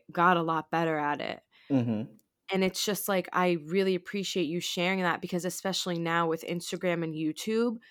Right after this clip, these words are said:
Speaker 1: like, the newer generation coming up, and this isn't me trashing Instagram and YouTube, I'm thankful for it.
Speaker 2: Mm-hmm.
Speaker 1: But what, what happened, I think, is that maybe we were a little bit irresponsible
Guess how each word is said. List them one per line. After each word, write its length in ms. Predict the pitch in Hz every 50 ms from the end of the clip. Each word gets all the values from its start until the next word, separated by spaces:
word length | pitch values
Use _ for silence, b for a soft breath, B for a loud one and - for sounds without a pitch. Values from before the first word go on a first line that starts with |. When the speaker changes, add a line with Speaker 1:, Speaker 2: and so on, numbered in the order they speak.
| B B B B B B B B
Speaker 1:
like, 320 | - 190 190 180 180 170 151
the 100 | 190 180
newer 400 | 180 175 175 175 175 190 196 196
generation 640 | 180 - 185 180 180 170 165 160 170 175 - 185 180
coming 360 | 175 - 185 185 185 165 160
up, 180 | 160 180 - -
and 140 | 190 180 180
this 180 | 214 - -
isn't 240 | 254 233 269 269 240
me 160 | 254 254 247
trashing 580 | - - - - 208 208 233 233 - - 226 196 180
Instagram 480 | 180 170 - - 165 175 165 156 156
and 100 | 156 156
YouTube, 320 | 151 143 135 - - 139 - -
I'm 200 | 170 190 208 196
thankful 460 | - - - 202 220 240 - - 190
for 300 | - - - 151 143 135
it. 160 | 127 123 - B B B B B
Speaker 2:
Mm-hmm. 260 | 139 131 113 117 104
Speaker 1:
But 100 | 214 202 160
what, 260 | 190 190 202 190 185 _ _ _
what 200 | 175 196 202 185 180
happened, 540 | 170 185 208 220 226 - 214 202 190 180 -
I 240 | - 170 175 185 202 190
think, 440 | - - 190 180 180 208 233 208
is 180 | - 185 185 170
that 320 | 190 180 175 170 - - _ -
maybe 800 | 180 180 180 190 214 214 175 185 165 160 160 160 185 214 214 b b b b b b b
we 140 | 180 196 196
were 120 | 180 185 180
a 60 | 175
little 380 | 175 175 185 190 190 190 190
bit 480 | 175 - 180 170 160 160 165 202 220 - _ _ _ _ _ _ _ _ _ _ _ _ _ _ _ - -
irresponsible 1200 | 190 190 185 180 175 - - - 190 185 196 208 190 - - 185 170 170 160 156 156 160 165